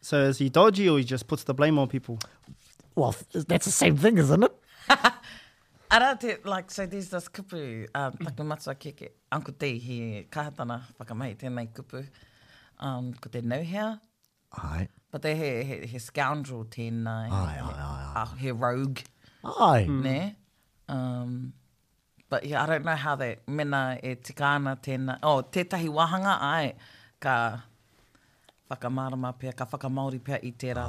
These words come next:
Speaker 2: Ai.
Speaker 3: whakaaro.
Speaker 2: No hair.
Speaker 3: No hair.
Speaker 2: Mm. Pai tērā. I like no hair.
Speaker 1: Ka pai.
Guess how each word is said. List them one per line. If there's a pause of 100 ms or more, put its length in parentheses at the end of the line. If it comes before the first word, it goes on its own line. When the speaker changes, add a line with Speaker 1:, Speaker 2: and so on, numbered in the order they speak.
Speaker 2:
Ai. (200)
Speaker 3:
whakaaro.
Speaker 2:
No
hair. (320)
Speaker 3:
No
hair. (180)
Speaker 2:
Mm. (1040)
Pai
tērā. (640)
I
like
no
hair. (240)
Speaker 1:
Ka
pai.